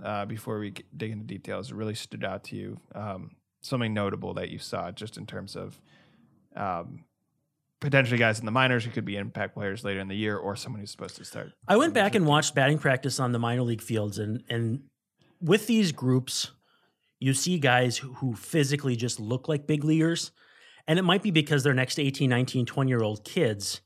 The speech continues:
Speaker 2: but they just have the physical build where you're like, "Holy moly, that's a big leaguer."
Speaker 1: Yeah.
Speaker 2: So in one hitting group,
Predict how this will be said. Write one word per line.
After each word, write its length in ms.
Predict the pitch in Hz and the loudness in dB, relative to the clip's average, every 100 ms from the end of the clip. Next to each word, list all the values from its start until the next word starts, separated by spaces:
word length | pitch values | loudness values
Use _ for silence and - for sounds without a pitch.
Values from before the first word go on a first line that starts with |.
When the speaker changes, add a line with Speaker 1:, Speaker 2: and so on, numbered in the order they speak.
| _ _ _ _ _ - | _ _ _ _ _ -4
Speaker 2:
but 100 | 139 | 0
they 100 | 147 | 0
just 300 | 165 190 - | 0 -2 0
have 220 | 160 127 | 0 -2
the 80 | 117 | -4
physical 480 | - 139 131 131 | -2 0 0 -2
build 360 | 110 123 120 110 | -4 0 -2 -2
where 100 | 110 | -4
you're 100 | 110 | -4
like, 160 | 95 95 | -6 -12
"Holy 520 | - 190 180 135 107 | -6 0 2 2 0
moly, 340 | 117 117 107 | 0 -2 -2
that's 180 | 101 - | -4 -6
a 40 | |
big 200 | 107 98 | -8 -12
leaguer." 320 | 104 101 - - _ _ _ _ _ _ _ | -14 -16 -18 -20 _ _ _ _ _ _ _
Speaker 1:
Yeah. 120 | 127 | -4
Speaker 2:
So 420 | 113 160 151 147 - - | 2 4 4 2 -4 0
in 140 | 156 | 4
one 200 | 165 226 | 6 4
hitting 300 | 175 156 131 | 4 4 4
group, 360 | 117 117 143 | 2 0 0